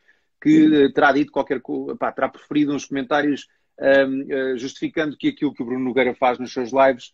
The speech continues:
ah, lhe permitiu, eh, atravessar esta fase menos boa do ponto de vista económico.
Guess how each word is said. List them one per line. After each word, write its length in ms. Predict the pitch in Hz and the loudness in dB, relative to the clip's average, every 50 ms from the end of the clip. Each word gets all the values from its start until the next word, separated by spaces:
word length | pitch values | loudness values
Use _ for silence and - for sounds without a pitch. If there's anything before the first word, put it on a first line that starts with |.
| _ _ _ _ _ _ _ - | _ _ _ _ _ _ _ -2
ah, 340 | 135 135 139 139 135 135 143 | 2 4 4 4 4 2 -2
lhe 180 | - 143 143 135 | -6 -8 -8 -8
permitiu, 640 | - 143 139 147 139 - - 143 147 143 139 143 - | -6 -6 -6 -6 -6 -8 -6 -4 -2 -2 -2 -2 -4
eh, 120 | - 135 131 | -4 -4 -4
atravessar 480 | 117 - 131 123 - - 143 131 127 | -4 -6 -10 -12 -6 -6 -4 -4 -4
esta 200 | 120 - - 127 | -6 -8 -10 -12
fase 600 | - - 135 127 123 113 101 113 117 131 - 127 | -6 -4 -2 -2 -2 -4 -8 -10 -10 -8 -8 -6
menos 260 | 127 131 135 127 113 | -6 -6 -6 -8 -8
boa 220 | 107 104 123 131 127 | -6 -2 0 0 0
do 100 | 127 - | 0 -2
ponto 200 | - 131 120 - | -4 -8 -8 -8
de 40 | - | -12
vista 220 | 123 - - 117 | -16 -14 -14 -16
económico. 440 | - _ 110 101 98 98 95 _ | -14 _ -12 -12 -12 -16 _ _